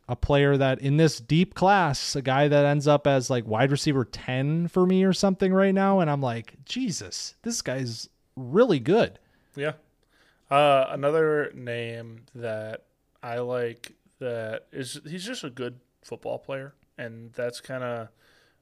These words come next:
Speaker 2: what you end up looking for kinda late in these drafts is, uh, Malik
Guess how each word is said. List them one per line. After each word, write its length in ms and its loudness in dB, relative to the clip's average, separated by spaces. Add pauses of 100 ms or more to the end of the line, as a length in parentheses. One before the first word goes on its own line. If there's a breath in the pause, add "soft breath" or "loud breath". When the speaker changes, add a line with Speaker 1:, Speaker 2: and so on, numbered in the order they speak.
Speaker 2:
what 440 -2 (140)
you 240 -12
end 160 -8
up 160 -8
looking 360 -16
for 520 -12
kinda 300 -16
late 460 -14 (200)
in 340 -16
these 360 -12
drafts 580 -6
is, 640 -14 (160)
uh, 480 -14 (220)
Malik 480 -18